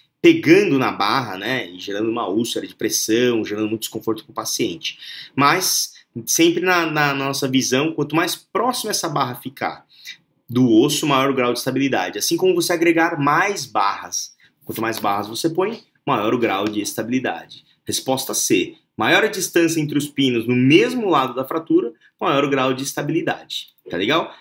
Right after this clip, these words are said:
Então o que que é importante? A distância dos pinos ao foco, quanto menor a distância, mais estável. Distância dos pinos de chãs introduzido em cada fragmento, quanto mais distantes um pino do outro, mais, mais estável é.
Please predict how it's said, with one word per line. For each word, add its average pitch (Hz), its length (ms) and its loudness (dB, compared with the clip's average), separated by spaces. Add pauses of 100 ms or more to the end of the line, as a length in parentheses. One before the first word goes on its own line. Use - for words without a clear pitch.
Então 131 120 0
o 131 40 -2
que - 60 -14
que - 120 -2
é 127 40 4
importante? 117 640 -2
A 95 80 -2
distância 143 500 -2
dos - 180 -4
pinos 107 420 -2
ao 95 140 -2
foco, - 520 -6 (220)
quanto 104 200 -6
menor 101 200 -4
a 92 40 -8
distância, 90 500 -6
mais 107 360 -2
estável. 110 600 -4 (380)
Distância 196 400 0
dos 185 120 -4
pinos 165 240 4
de 147 100 0
chãs 139 320 0
introduzido 117 420 -4
em 110 80 -6
cada 120 260 -4
fragmento, 147 460 -2
quanto 127 200 -4
mais 123 180 -2
distantes 120 520 -4
um 110 100 -2
pino 110 220 0
do 107 100 2
outro, 98 220 -4
mais, 92 320 -8
mais 101 200 -6
estável 98 440 -4
é. 151 220 -4